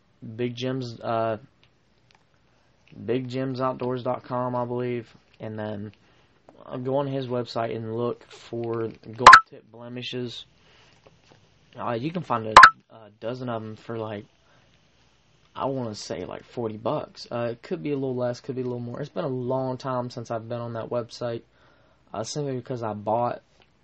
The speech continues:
uh, six arrows, and that's been, like,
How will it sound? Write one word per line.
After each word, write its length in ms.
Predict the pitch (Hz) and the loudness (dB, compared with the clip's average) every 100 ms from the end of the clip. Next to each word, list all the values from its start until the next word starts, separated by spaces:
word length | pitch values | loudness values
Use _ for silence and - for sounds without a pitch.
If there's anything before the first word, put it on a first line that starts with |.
| - | -10
uh, 220 | 113 98 | -6 -6
six 380 | - - 139 - | -6 -6 -6 -4
arrows, 600 | - 123 123 120 117 - - _ _ - _ - | -2 2 2 0 -4 -10 -20 _ _ -20 _ -8
and 80 | |
that's 140 | 120 123 | -6 -4
been, 180 | 131 120 | -6 -6
like, 180 | 113 | -8